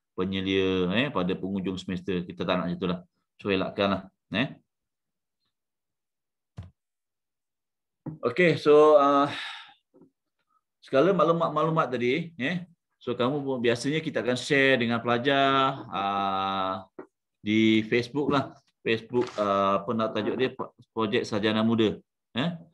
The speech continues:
F K E, eh. So, kamu boleh ikutlah, follow kita punya Facebook. So, jadi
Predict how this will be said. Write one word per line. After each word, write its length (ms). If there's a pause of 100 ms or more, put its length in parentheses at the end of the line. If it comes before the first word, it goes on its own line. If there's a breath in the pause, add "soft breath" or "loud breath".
(180)
F 200
K 80
E, 240 (120)
eh. 120 (500)
So, 240
kamu 400
boleh 320 (160)
ikutlah, 480 (560)
follow 320
kita 320
punya 240
Facebook. 720
So, 80
jadi 480